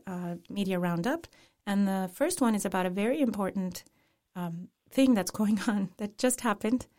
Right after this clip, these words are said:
which is the firing of Doctor Leana Wen from, uh, from being president of Planned Parenthood. She's only been president for a little over eight months.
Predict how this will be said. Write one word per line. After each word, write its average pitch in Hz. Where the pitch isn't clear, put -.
which 208
is 202
the 190
firing 196
of 180
Doctor 190
Leana 202
Wen 190
from, 175
uh, 170
from 190
being 190
president 220
of 175
Planned 175
Parenthood. 247
She's 190
only 196
been 214
president 190
for 175
a 190
little 214
over 185
eight 175
months. 147